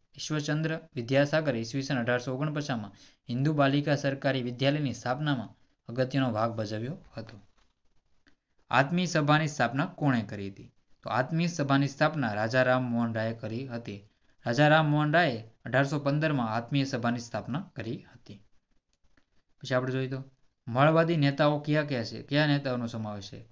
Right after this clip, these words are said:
તો માળવાદી નેતાઓમાં યોમેશચંદ્ર બેનર્જી, પછી દાદાભાઈ નવરોજી, ફિરોઝ શાહ મહેતા, ગોપાલકૃષ્ણ ગોખલે વગેરે નેતાઓનો સમાવેશ થતો હતો. અને બીજા આપણે જહાલવાદીમાં આપણે જોઈએ તો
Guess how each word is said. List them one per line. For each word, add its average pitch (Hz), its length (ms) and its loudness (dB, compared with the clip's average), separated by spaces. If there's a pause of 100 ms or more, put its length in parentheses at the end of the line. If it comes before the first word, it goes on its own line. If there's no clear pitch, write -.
(460)
તો 127 40 -8
માળવાદી 139 640 4
નેતાઓમાં 139 580 0
યોમેશચંદ્ર 120 680 -2
બેનર્જી, 110 600 -4 (640)
પછી 117 140 -6
દાદાભાઈ 113 440 -2
નવરોજી, 113 640 -4 (400)
ફિરોઝ 127 260 2
શાહ 113 260 -2
મહેતા, 113 480 -4 (400)
ગોપાલકૃષ્ણ 131 600 -2
ગોખલે 127 460 -4 (360)
વગેરે 127 320 0
નેતાઓનો 113 320 -2
સમાવેશ 107 480 -6
થતો 123 260 -8 (240)
હતો. 110 180 -12
અને 107 180 -6
બીજા 117 240 -2
આપણે 123 160 -4
જહાલવાદીમાં 113 720 -2
આપણે 120 180 -8
જોઈએ 139 140 -2
તો 120 140 -10